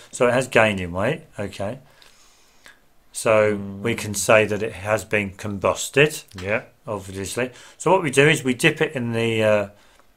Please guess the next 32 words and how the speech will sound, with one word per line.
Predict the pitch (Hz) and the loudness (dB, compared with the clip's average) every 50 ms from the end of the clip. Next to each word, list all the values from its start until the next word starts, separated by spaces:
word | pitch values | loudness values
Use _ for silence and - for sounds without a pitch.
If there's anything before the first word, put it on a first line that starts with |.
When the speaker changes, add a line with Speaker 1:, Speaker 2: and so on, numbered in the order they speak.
| _ _ _ _ _ _ _ | _ _ _ _ _ _ _
Speaker 1:
we | 117 110 | -12 -4
dip | 101 131 131 - - | -2 0 -2 0 -2
it | 123 - | -6 -8
in | 120 113 107 107 107 107 | -6 -8 -10 -10 -10 -8
the, | 104 104 104 101 104 101 - - _ _ _ _ _ _ _ _ _ _ | -8 -6 -6 -6 -6 -8 -10 -16 _ _ _ _ _ _ _ _ _ _
Speaker 2:
Dip | - - 113 | -8 -4 -2
it | 120 | -2
in | 117 | -2
Speaker 1:
in | 110 | -4
Speaker 2:
the | 104 | -4
vinegar. | 95 107 104 107 110 120 113 - _ | -4 -4 -4 -4 -4 -6 -8 -8 _
Speaker 1:
in | 143 135 127 | 0 0 0
the | 117 | 2
vinegar. | 98 104 107 104 101 104 127 151 156 151 - _ _ _ _ _ _ | 0 0 0 0 0 0 0 0 0 -4 -12 _ _ _ _ _ _
Speaker 2:
Got | - 123 117 | -12 -8 -8
it. | 120 147 151 - _ _ _ _ _ _ _ _ _ - 139 123 | -8 -8 -10 -16 _ _ _ _ _ _ _ _ _ -20 -14 -12
Speaker 1:
Okay, | 107 104 98 - 123 127 139 143 139 156 | -12 -12 -8 -2 0 0 0 0 -4 -8
there | 123 117 113 113 | -6 -4 -4 -2
we | 117 | -2
go. | 131 135 135 | -2 -4 -4
We | - 117 | -6 -10
dip | 107 - 139 113 - - | -4 -4 -4 -4 -4 -8
it, | 131 - 120 | -12 -8 -4
that | 123 127 - 127 | -2 -2 -2 -4
in | 110 | -8
Speaker 2:
Yeah, | 104 92 | -10 -10
Speaker 1:
the | 87 110 104 | -8 -6 -6
Speaker 2:
give | 107 123 | -4 -4
it | 123 | -2
a | 113 | -2
Speaker 1:
vinegar. | 123 113 110 | -2 -2 0
Speaker 2:
wash. | 117 120 120 - - - | 0 -2 -2 -6 -12 -16